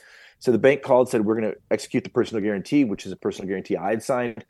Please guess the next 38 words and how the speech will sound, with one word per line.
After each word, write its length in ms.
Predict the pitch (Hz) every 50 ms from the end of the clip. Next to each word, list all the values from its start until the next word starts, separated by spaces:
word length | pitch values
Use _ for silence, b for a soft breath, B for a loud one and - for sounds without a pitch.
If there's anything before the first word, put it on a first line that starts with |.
| b b b
which 180 | - - - -
means 180 | 101 95 90
I 100 | 87 73
pledged 340 | 69 _ - 92 85 - -
my 120 | 76 73 73
house 320 | - - 120 120 117 -
and 80 | 104 90
all 140 | 80 80
of 100 | 76 76
my 200 | - 67 62 62
assets. 640 | 73 95 120 131 127 - - 135 123 127 - - _ _ _ b b b b b b b b _ -
And 320 | 107 107 104 104 104 101
they, 240 | 107 104 104 104 - _
they 200 | 107 110 104 - - _
said 200 | - - 123 107
they 80 | 113
were, 280 | 110 113 110 104 110 - - B B B B _
they 140 | - 98 104
were 160 | 107 101 104
more 180 | 101 101 104 113
than 160 | 107 110 110
willing 280 | 110 117 120 117 113 104
to 360 | - - 110 104 98 95 - _ _ _ _ _ _ _ _ _ _ _ _ - - - -
go 200 | - 110 107 107
for 220 | - - 120 -
all 280 | - - 101 104 104 101
those, 400 | 95 101 98 95 90 - - - _ _ _ _ _ _ _ _ _ _ _ _ _ _ _ _ _ _ _ _ -
all 140 | 95 104 107
those 160 | 110 101 98
assets 340 | 95 92 92 104 87 - -
to 100 | - 90
be 220 | 90 98 101 - _ -
satisfied 600 | - - - 98 95 95 - - 95 90 95 95
in 80 | 92 87
what 160 | 87 - -
we 100 | 101 117
owed 160 | 156 175 131
them. 120 | 127 92